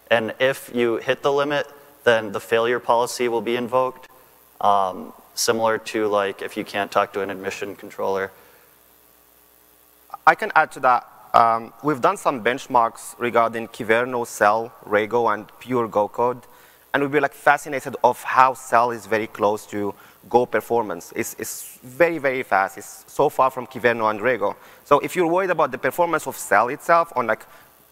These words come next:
Speaker 2: dealing with very, very, uh, uh, huge objects, it's not, it's not gonna be really a problem. It's really as close as to, to pure Go code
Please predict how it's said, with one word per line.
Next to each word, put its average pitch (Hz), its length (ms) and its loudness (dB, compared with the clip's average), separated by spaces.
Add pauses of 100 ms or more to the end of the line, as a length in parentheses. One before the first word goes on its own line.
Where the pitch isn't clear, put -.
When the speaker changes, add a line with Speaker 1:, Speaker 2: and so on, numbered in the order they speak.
(180)
Speaker 2:
dealing 151 240 2
with 127 160 -2
very, 135 260 0
very, 120 400 -2
uh, 107 240 2 (160)
uh, 98 320 -2
huge 160 400 -4
objects, 113 580 0 (320)
it's - 160 -2
not, 147 160 0
it's - 120 -10
not 117 100 2
gonna 123 120 0
be 117 100 -2
really 107 160 0
a 98 60 2
problem. 98 380 -2
It's 101 220 -14
really 127 240 0
as 117 140 0
close 110 240 -4
as 101 300 -6
to, 107 240 -4
to 104 260 -10 (120)
pure 113 220 -2
Go 92 140 0
code 78 240 -10